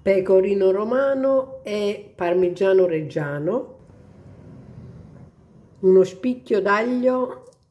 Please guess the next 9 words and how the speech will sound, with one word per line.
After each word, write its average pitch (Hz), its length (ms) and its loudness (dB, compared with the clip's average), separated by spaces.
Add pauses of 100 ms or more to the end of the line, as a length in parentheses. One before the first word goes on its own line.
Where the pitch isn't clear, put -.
e 196 200 0
un 196 260 0
po' 208 220 0
di 190 160 -2
peperoncino 185 1200 0 (480)
rosso. 139 680 -12 (720)
Ho 180 140 -8
schiacciato 214 1120 -4
l'aglio 165 640 -4